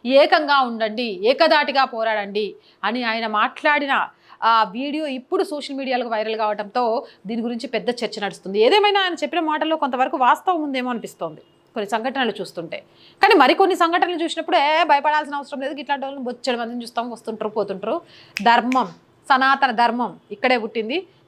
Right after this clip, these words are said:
ఇక్కడదే భారతదేశంలో, దాన్ని ఎవ్వరు ఏం చేయలేరు, మేము లోకల్ అనే ధైర్యం కూడా వస్తుంది. ఏదేమైనా ఈ వీడియో, ఈ ఆర్టికల్తో భయపడటం కంటే ఎక్కువగా ఆలోచించండి, కలిసి ఉండడానికి ప్రయత్నం చేయండి. నేను చాలా ఉదాహరణలు చెప్పా దీనికి.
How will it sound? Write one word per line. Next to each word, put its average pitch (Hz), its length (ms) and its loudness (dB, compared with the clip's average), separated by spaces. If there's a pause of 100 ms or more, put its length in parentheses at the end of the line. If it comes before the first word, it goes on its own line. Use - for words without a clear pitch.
ఇక్కడదే 277 480 4
భారతదేశంలో, 247 840 0 (260)
దాన్ని 262 220 4
ఎవ్వరు 277 320 6
ఏం 294 220 2
చేయలేరు, 254 320 2
మేము 247 260 0
లోకల్ 277 440 4 (200)
అనే 233 140 0
ధైర్యం 214 340 0
కూడా 202 180 -4
వస్తుంది. 165 380 -18 (140)
ఏదేమైనా 233 680 0 (440)
ఈ 311 220 4 (260)
వీడియో, 277 560 2 (360)
ఈ 226 100 -2
ఆర్టికల్తో 262 640 0
భయపడటం 240 560 -2
కంటే 214 320 -4
ఎక్కువగా 240 440 -4
ఆలోచించండి, 190 720 -2 (720)
కలిసి 254 220 4
ఉండడానికి 240 380 0
ప్రయత్నం 190 500 -8
చేయండి. 160 300 -10 (1120)
నేను 233 460 0
చాలా 262 340 8
ఉదాహరణలు 233 480 2
చెప్పా 190 260 -2
దీనికి. 160 320 -10